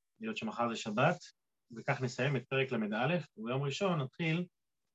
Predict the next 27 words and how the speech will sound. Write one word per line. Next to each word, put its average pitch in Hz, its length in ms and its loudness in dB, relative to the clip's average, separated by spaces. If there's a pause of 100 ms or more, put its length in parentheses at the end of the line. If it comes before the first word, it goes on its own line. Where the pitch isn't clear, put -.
(120)
בתחילת 143 340 4
פרק 143 240 0
ל"ב. 107 360 0 (1000)
מה 160 140 10
היה 160 200 10
לנו 143 180 6
עד 131 100 0
כאן? 127 280 0 (460)
בתחילת 151 420 2
פרק 175 200 0
ל"א, 139 560 4 (920)
אדמו"ר 135 200 6
הזקן 139 400 4
מציב 127 360 0
כלל, 123 300 4 (920)
אם 110 40 -4
אפשר 143 280 6
להגיד 139 280 6
את 139 100 2
זה 127 120 8
בשפה 135 840 6 (880)
הישראלית 117 640 0
שלנו, 139 560 4 (260)
זה 110 280 0 (140)
בשביל 117 380 -2
לתפוס 160 400 0
פושע, 165 480 2